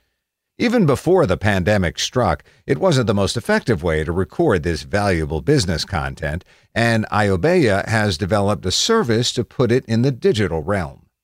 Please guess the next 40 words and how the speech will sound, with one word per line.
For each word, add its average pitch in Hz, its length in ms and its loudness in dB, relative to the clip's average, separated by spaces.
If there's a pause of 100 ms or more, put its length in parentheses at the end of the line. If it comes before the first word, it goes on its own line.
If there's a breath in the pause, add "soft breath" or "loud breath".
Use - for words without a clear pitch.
(200)
And 160 180 0
so 185 300 2
one 180 240 0
of 247 100 -4
the 240 80 -2
things 135 360 0
that 120 120 0
they 110 160 2
did 85 300 -2
with 90 160 -2
those 90 500 0
Obeya 98 580 0
rooms 73 560 -6
was 110 380 0
they 104 180 -2
had 98 220 -2
a 101 60 -2
lot 139 260 -4
of 107 180 -2
different 165 400 -2
visual 120 480 0
management 101 680 -2
boards 80 420 -6
with 95 320 -4
Post-it 208 460 -2
notes 76 400 -2
and 92 180 0 (300 soft breath)
with 127 240 0
different 165 360 0
types 117 360 -2
of 101 120 -2
indicators 92 800 0
that - 320 -4
they 101 140 -2
would 92 240 -4
use 85 240 -4
to 127 100 -4
manage 131 460 -2
their 101 180 0
business. 131 540 -4